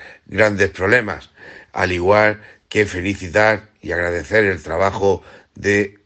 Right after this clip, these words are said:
el Parque de Bomberos, Policía Local, Protección Civil, la colaboración y participación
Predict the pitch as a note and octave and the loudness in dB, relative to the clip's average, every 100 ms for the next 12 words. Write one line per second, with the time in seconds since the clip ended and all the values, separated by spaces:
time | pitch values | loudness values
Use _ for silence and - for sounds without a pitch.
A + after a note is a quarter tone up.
0 | _ E2 D#2 F#2+ E2+ E2+ F2+ D#2 D2+ F#2 | _ -10 -6 -6 -6 -6 -4 -4 -2 0
1 | G2+ G#2 - _ - - E2 F#2+ F#2+ F2 | 2 0 -4 _ -14 -14 -10 0 0 0
2 | D2+ F#2 F#2+ F2+ - D#2 D2+ D#2 - A2 | -2 0 0 0 -10 -16 -14 -12 0 0
3 | G2+ F#2+ F2+ F#2 F#2 - - - - - | 0 -6 -4 -6 -8 -14 -20 -20 -18 -6
4 | F#2 F2+ E2 E2 E2 D2+ A2+ A#2 G2+ F#2+ | -2 -2 -2 -4 -6 -2 0 2 0 -2
5 | F2 E2 D2 D2+ D2 F#2+ G#2+ A2 | -6 -10 -10 -10 -8 -2 0 0